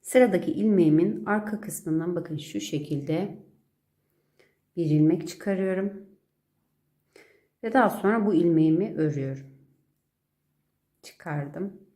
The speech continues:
Tekrar sıradaki ilmeğimin arka kısmından bir ilmek çıkardım ve bu ilmeğimi ördüm. Düz olarak.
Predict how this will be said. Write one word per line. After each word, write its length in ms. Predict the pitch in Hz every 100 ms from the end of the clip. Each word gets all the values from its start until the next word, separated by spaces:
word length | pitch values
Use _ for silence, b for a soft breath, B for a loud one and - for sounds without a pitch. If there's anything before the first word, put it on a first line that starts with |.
| _ _ _ b b b b b _
Tekrar 580 | - 254 254 190 180 196
sıradaki 680 | - - - 214 208 220 175
ilmeğimin 720 | 185 160 151 147 160 190 -
arka 360 | 165 170 -
kısmından 920 | - 170 - 156 143 139 139 156 156 - _ _ _ _ _ _ _ _ _ _
bir 120 | 180 156
ilmek 400 | 156 156 170 -
çıkardım 720 | - - 180 175 - 190 180 - _ _ 202
ve 160 | 202
bu 80 | 233
ilmeğimi 640 | 208 156 156 151 170 208 -
ördüm. 500 | 151 131 - 143 - - _ _ _ _ _ _
Düz 200 | 170 151
olarak. 540 | 143 135 135 135 -